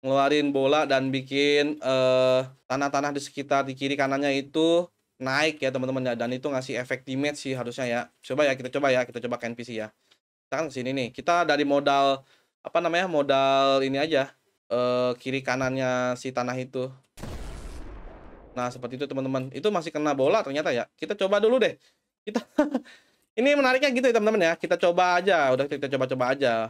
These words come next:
Siapa tahu kan kalian misalkan lagi V V P atau lagi miss gitu, apakah tetap kena atau enggak gitu.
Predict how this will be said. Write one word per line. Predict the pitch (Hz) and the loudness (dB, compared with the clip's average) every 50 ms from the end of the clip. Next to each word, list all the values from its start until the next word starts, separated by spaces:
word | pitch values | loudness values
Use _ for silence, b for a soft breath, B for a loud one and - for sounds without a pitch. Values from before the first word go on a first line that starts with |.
| - | -6
Siapa | _ 135 135 143 | _ -6 -4 0
tahu | 147 156 160 | 0 2 2
kan | 175 170 180 | 2 0 0
kalian | 170 160 165 170 170 | 2 2 2 2 0
misalkan | 165 156 151 156 143 143 143 139 | -2 -2 -4 -2 -2 -2 0 0
lagi | 135 123 127 127 127 127 127 127 92 | -2 -2 -2 -4 -2 -2 -4 -4 -6
V | - _ 135 127 | -8 _ -10 -8
V | 131 131 127 | -8 -10 -4
P | - | 0
atau | 156 143 139 - 131 | 0 0 0 0 0
lagi | 131 127 123 123 123 | 0 0 0 -2 -2
miss | 123 127 135 147 147 147 | -4 -2 -2 -4 -4 -6
gitu, | - 131 143 151 160 160 _ _ | -10 -4 -2 -2 -2 -2 _ _
apakah | _ - - 120 - 139 - | _ -12 -12 -10 -10 -10 -12
tetap | - - 147 147 - | -6 -6 -6 -4 -4
kena | 123 110 110 110 113 123 139 156 - _ _ _ | -6 -6 -4 -4 -2 -2 -4 -4 -6 _ _ _
atau | 120 131 | -10 -8
enggak | 143 165 165 147 135 123 120 120 - - | -8 -8 -4 -2 -2 0 0 -2 -4 -6
gitu. | 104 101 _ - | -14 -16 _ -16